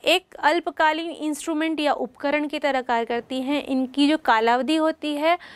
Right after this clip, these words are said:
वो नब्बे दिनों की होती है। यह जो प्र-, पत्र जो लिखा जाता है वो विक्रेता द्वारा, अ, लिखा जाता है और क्रेता द्वारा स्वीकार किया जाता है। अब क्रेता द्वारा जब इसे स्वीकृति दे दी जाती है तो वो प्रपत्र किसके पास आ जाता है?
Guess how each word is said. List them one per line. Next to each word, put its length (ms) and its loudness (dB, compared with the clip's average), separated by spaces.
वो 100 4
नब्बे 440 2
दिनों 260 0
की 140 -8
होती 340 -4
है। 180 -2
यह 320 6
जो 180 2
प्र-, 300 2
पत्र 440 -2
जो 260 2
लिखा 360 0
जाता 340 -2
है 180 0
वो 180 -2
विक्रेता 500 -4
द्वारा, 360 2
अ, 460 2
लिखा 520 -2
जाता 300 0
है 260 0
और 120 0
क्रेता 440 2
द्वारा 260 2
स्वीकार 460 -4
किया 180 -4
जाता 280 -6
है। 180 -6
अब 140 4
क्रेता 340 4
द्वारा 160 4
जब 200 -4
इसे 220 -4
स्वीकृति 600 -2
दे 140 0
दी 120 -2
जाती 380 -2
है 240 -4
तो 140 -6
वो 120 2
प्रपत्र 440 -4
किसके 340 -2
पास 280 2
आ 40 2
जाता 320 2
है? 340 -2